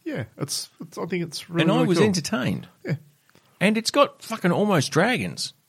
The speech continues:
Speaker 1: <laughs> It's true.
Speaker 2: Like, where do you think your Game of Thrones pays its h-, homage to? Avatar. <laughs> You know?
Speaker 1: They just took the Smurf out of it.
Speaker 2: They took the Smurf out of it and just fucking dragons.
Speaker 1: Game of Thrones.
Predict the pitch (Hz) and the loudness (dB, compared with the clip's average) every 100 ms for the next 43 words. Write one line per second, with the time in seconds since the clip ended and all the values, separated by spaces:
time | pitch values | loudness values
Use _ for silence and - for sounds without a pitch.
0 | - - 831 - 1077 494 1077 1077 1077 - | -12 -10 -10 -8 -8 -8 -12 -14 -10 -10
1 | - - 285 120 104 139 247 247 - - | -8 -4 2 2 0 2 4 4 0 -14
2 | - - 165 233 277 240 196 139 190 160 | -20 -10 -2 0 2 2 2 4 2 6
3 | 170 156 156 180 165 135 170 202 151 98 | 4 6 4 6 4 2 0 2 2 2
4 | 113 202 - - _ _ _ _ - 202 | 2 0 -2 -6 _ _ _ _ -4 0
5 | 208 185 170 - - - - - 208 202 | 2 2 2 0 -4 -8 -16 2 4 4
6 | 285 349 - - 90 - - _ _ _ | 2 -4 -2 -2 -2 -6 -18 _ _ _
7 | _ _ _ 240 320 339 269 127 85 - | _ _ _ 2 4 6 4 4 2 -4
8 | _ - - - - _ - - - - | _ -20 -20 -20 -20 _ -14 -10 -8 -6
9 | - - - - 1077 1077 - - - - | -6 -8 -10 -14 -14 -14 -16 -18 -16 -4
10 | 202 - 320 240 180 160 240 349 - 147 | -4 0 8 10 12 10 8 4 -2 -2
11 | 143 190 185 147 - 139 156 190 127 117 | 2 2 2 2 2 4 6 6 6 6
12 | 113 202 - - 214 - 339 233 - 190 | 6 2 0 2 4 6 4 4 6 6
13 | 320 165 139 147 220 277 262 302 - - | 6 8 10 10 8 2 0 -2 -2 -2
14 | 294 262 202 302 494 247 185 190 170 247 | -2 4 6 6 6 4 4 2 2 0
15 | 339 147 | -4 -6